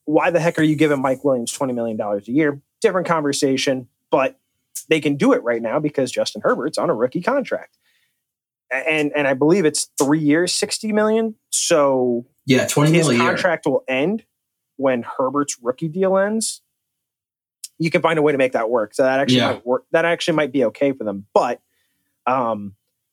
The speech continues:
Speaker 1: I mean, I love Eckler.
Speaker 2: I love
Speaker 1: Yeah.
Speaker 2: Eckler. He is a fantasy, like, just like a, like a, just a gift from God, like, given to you, you know, when you have, and he's not injured.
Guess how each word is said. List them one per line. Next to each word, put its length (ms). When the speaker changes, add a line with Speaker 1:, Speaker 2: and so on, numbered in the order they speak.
Speaker 1:
I 60
mean, 120
I 60
love 260
Eckler. 460
Speaker 2:
I 100
love 320
Speaker 1:
Yeah. 180
Speaker 2:
Eckler. 300
He 160
is 120
a 60
fantasy, 960
like, 360
just 320
like 260
a, 200
like 160
a, 80
just 320
a 80
gift 280
from 220
God, 240
like, 160
given 240
to 100
you, 120
you 80
know, 140
when 120
you 60
have, 180
and 160
he's 140
not 240
injured. 340